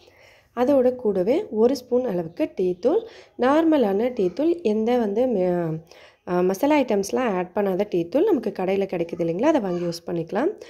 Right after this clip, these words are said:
அதுக்கப்புறம் கருஞ்சீரகம் ஒரு கால் ஸ்பூன், அதை வந்து கையில இப்படி கொஞ்சம் லைட்டா crush பண்ண மாதிரி பண்ணிட்டு போட்டுடலாம். இப்போ இது நல்லா கொதிக்கட்டும். கொதிச்சு, கொதிச்சு இது பாதி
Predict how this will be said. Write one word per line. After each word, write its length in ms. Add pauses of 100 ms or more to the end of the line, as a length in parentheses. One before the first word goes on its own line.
(360)
அதுக்கப்புறம் 580
கருஞ்சீரகம் 680
ஒரு 200
கால் 340
ஸ்பூன், 300
அதை 180
வந்து 200 (100)
கையில 320
இப்படி 240 (540)
கொஞ்சம் 420
லைட்டா 300 (100)
crush 220
பண்ண 200
மாதிரி 220 (100)
பண்ணிட்டு 280
போட்டுடலாம். 580 (420)
இப்போ 140
இது 200
நல்லா 240 (100)
கொதிக்கட்டும். 540 (380)
கொதிச்சு, 360
கொதிச்சு 320
இது 120 (100)
பாதி 280